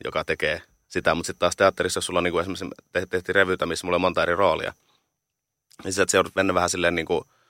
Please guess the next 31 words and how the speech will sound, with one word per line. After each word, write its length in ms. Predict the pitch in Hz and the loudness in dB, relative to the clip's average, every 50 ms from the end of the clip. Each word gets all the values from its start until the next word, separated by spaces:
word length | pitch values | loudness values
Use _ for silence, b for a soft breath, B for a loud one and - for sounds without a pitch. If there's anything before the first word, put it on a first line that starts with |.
| _ _ _ _ _ _ _ _ _ _ _ - | _ _ _ _ _ _ _ _ _ _ _ 2
tietyllä 240 | 117 123 127 123 113 | 4 4 4 4 4
lailla 140 | 101 98 | 2 2
sen 120 | - 110 104 | 0 0 -2
mukavuusalueen 600 | 110 107 101 98 92 92 90 87 87 90 87 85 | 0 2 2 4 4 2 0 0 2 2 2 2
ulkopuolelle, 540 | 67 98 104 - 87 - 78 78 82 82 - | 2 0 0 -2 -4 -4 -4 -4 -4 -6 -8
koska 240 | - 82 - - | -8 -10 -10 -12
sun 100 | 87 85 | -10 -6
täytyy 200 | 90 87 82 90 | -4 -2 -2 -2
olla 100 | 85 87 85 | -2 -2 -2
myös 200 | 85 82 82 - | -2 -4 -4 -4
silleen 220 | - 85 82 85 | -4 -4 -4 -2
niinku, 280 | 85 80 - 82 - b b b b b b b | -4 -4 -4 -6 -6 b b b b b b b
mun 100 | b 95 | b -8
piti 140 | 92 90 98 | -4 0 2
löytää 240 | 95 95 90 92 87 | 2 4 4 4 2
itsestäni 360 | 92 90 92 90 - 90 90 | 2 2 -2 -4 -2 0 -2
ensinnäkin 320 | 90 92 90 87 82 87 | 0 0 -2 -4 -6 -6
semmonen 200 | - 92 90 90 | -6 -6 -6 -6
niinku 120 | 87 82 90 | -4 -4 -2
vähän 80 | 92 90 | -2 -2
niinku 160 | 90 90 90 - | -2 -6 -8 -2
koomikko, 680 | - 107 104 95 92 87 78 71 - _ _ - 76 - - - | 2 4 6 6 6 4 2 -2 -6 _ _ -8 -8 -8 -8 -8
mitä 180 | 85 80 82 | -4 -2 0
mä 120 | 80 78 80 | 0 0 -2
en 80 | 71 - - _ _ _ _ - | -4 -6 -12 _ _ _ _ -4
oo 200 | - 85 80 64 | -2 0 0 0
ehkä 240 | - - - 87 80 | -2 -4 -2 0 2
ollut 260 | 87 85 82 82 - | 2 2 2 0 -2
kuitenkaan 380 | - 85 80 82 78 69 76 | -2 -2 -2 -2 0 0 2
aikaisemmin 340 | 85 82 69 - 85 82 82 | 2 2 0 -2 -4 -4 -6
silleen, 220 | 82 82 82 80 | -4 -4 -4 -4